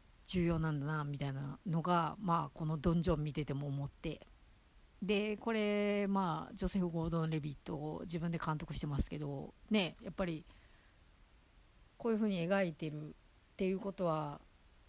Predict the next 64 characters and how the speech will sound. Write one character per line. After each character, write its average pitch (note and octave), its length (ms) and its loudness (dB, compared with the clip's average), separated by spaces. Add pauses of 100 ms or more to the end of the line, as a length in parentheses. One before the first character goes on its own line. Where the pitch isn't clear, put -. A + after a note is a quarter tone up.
(240)
何 F#3 220 0
か G3+ 120 -2
し F#3+ 120 0
ら F3 120 0
そ F#3+ 180 0
う F#3 60 2
い F3+ 80 2
う F3+ 200 -2
風 F3+ 260 -2
に、 D3 360 -6 (420)
こ D3 460 -8
う、 - 260 -18
そ G#3 120 2
う - 0 -
い - 20 4
う - 40 0
こ F#3 100 0
と E3 100 -4
大 E3+ 260 2
事 E3 120 -2
に D3+ 280 -4
思 A3 220 4
っ - 40 0
て、 - 340 -4 (560)
多 F3+ 120 0
分 D#3+ 80 -2
こ E3+ 120 -2
の E3 140 0
映 D#3 80 0
画 D3+ 140 0
作 - 160 -8
っ D3 40 -8
て D3+ 120 -4
ん C#3+ 60 -2
だ C#3+ 80 -4
ろ C#3 100 -4
う - 20 -2
な C#3 200 -4
っ C3 40 -10
て D#3 140 -6
思 D#3 300 -2
う C#3 160 -8
と、 C#4 300 4 (1300)
ま D#3+ 400 4
あ、 F#3+ 60 -2
あ E3+ 40 2
の、 D3+ 200 -2
や D#3 60 -2
っ D#3 40 -8
ぱ F#3 100 2
り - 60 2
性 G3 180 4
別 F#3 240 0
関 F3 260 -2
係 D3+ 200 -4
な D3 140 -4
い C#3 260 -8
っ - 140 -20
て F3 80 -6
い D3+ 40 -4
う C3 80 -8
か、 - 220 -10 (680)
あ D#3 160 -4
の、 D#3+ 400 -8